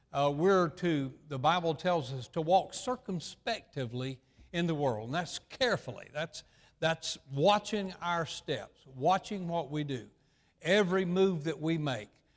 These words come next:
we make it in light of the Scripture.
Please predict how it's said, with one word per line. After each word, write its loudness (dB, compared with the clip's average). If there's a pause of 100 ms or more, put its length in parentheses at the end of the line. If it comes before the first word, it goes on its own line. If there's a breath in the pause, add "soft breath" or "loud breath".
(180)
we 2
make 2
it 0
in -4
light 2
of -4
the -4
Scripture. -4